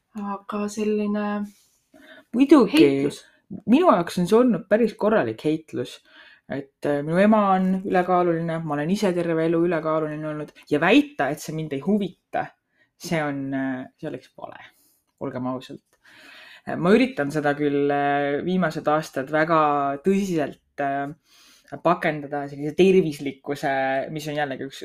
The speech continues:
Speaker 2: korralik lõks, tervislikkuse narratiivi, et ma tahaks olla tervislik, aga ma olen,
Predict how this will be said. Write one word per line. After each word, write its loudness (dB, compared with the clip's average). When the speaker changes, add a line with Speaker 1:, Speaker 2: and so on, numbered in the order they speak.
Speaker 2:
korralik -4
lõks, -8
tervislikkuse -4
narratiivi, -4
et -16
ma -8
tahaks -2
olla 2
tervislik, 0
aga -6
ma 0
olen, -2